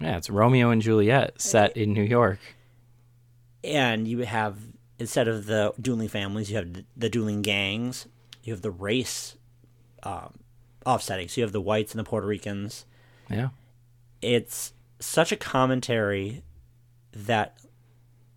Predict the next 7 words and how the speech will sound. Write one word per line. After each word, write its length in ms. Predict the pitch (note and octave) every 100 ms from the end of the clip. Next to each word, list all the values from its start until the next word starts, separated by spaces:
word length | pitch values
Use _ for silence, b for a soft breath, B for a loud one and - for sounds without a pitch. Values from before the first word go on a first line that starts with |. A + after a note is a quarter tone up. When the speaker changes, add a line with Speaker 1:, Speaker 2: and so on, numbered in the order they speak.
| _
Speaker 2:
follows 480 | - - B2+ B2+ A#2+
through 240 | - A#2 G#2
to 220 | - A#2
today. 640 | - G#2+ G2+ F#2 - - _ _ - -
Speaker 1:
It 80 |
does. 400 | C#3 - A#2 - - _
Speaker 2:
And 400 | A2 G#2 G2+ G2